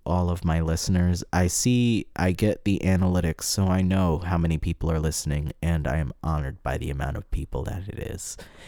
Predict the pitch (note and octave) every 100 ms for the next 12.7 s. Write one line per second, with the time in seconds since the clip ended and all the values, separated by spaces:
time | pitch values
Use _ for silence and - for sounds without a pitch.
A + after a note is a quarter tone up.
0 | - - G2 F2+ - B2 G#2+ G2 E2 C2+
1 | C#2 - - - D#2 E2 - G2+ A2+ A2
2 | G2 F#2 F2 F2+ E2+ - D#2+ - D2 E2
3 | D2+ E2 - A#1 - - - - G2+ -
4 | - - C3+ - - - C2+ - - -
5 | - - - - - G#1 - G#2+ B2+ -
6 | G#2 A#2+ B2 E2 E2 - - - F2 F2+
7 | E2 - - - - - - - C3+ C3+
8 | G#2+ - E2+ F2 E2 F2 - - - -
9 | - - - - - - C#3 C#3+ C3 A#2
10 | A2+ - G2+ G2+ G2+ G#2 - - - -
11 | - - - - - G2 - F2 F2+ -
12 | E2+ E2 F2 - E2 E2